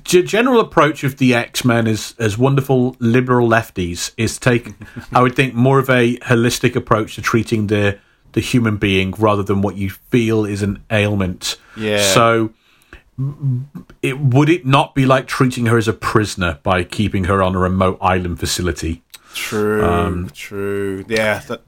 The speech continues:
Speaker 1: If, if they, it depends on, I think they do the Proteus saga after this.
Speaker 2: Hmm.
Speaker 1: I think the Proteus saga would really inform how you feel about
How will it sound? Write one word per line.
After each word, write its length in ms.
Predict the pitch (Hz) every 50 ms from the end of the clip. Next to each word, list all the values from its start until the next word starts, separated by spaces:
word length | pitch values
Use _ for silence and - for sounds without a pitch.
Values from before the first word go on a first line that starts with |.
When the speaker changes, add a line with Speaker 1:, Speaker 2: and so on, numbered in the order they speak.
| - _ _ _ -
Speaker 1:
If, 220 | 147 156 147 147 _ -
if 240 | - 156 165 151 -
they, 380 | - 202 196 196 185 147 - _ _
it 140 | - 156 143
depends 440 | 151 143 - - 190 226 247 247 -
on, 300 | 185 165 151 151 143 _ - -
I 120 | 143 139
think 180 | 139 170 185 185
they 100 | - 170
do 120 | 165 175
the 80 | 160 147
Proteus 580 | 143 - - 139 139 156 151 - 175 160 139 -
saga 560 | - - 135 110 107 104 98 107 95 - - -
after 340 | 117 120 - - - - 107
this. 600 | 92 98 101 95 90 87 - - - - - - _ _ _ _ - - - -
Speaker 2:
Hmm. 100 | - 117
Speaker 1:
I 80 | 120
think 120 | 127 220 -
the 60 | 143
Proteus 480 | 131 - 151 - 151 143 165 135 - -
saga 320 | - 131 117 117 107 113
would 180 | 107 110 - -
really 240 | 123 127 127 127
inform 500 | 117 107 107 - - 120 110 104 104 98
how 180 | 90 - 104 101
you 240 | 98 95 92 95 92
feel 360 | - - - 110 98 95 92
about 440 | 87 - 90 87 87 85 - -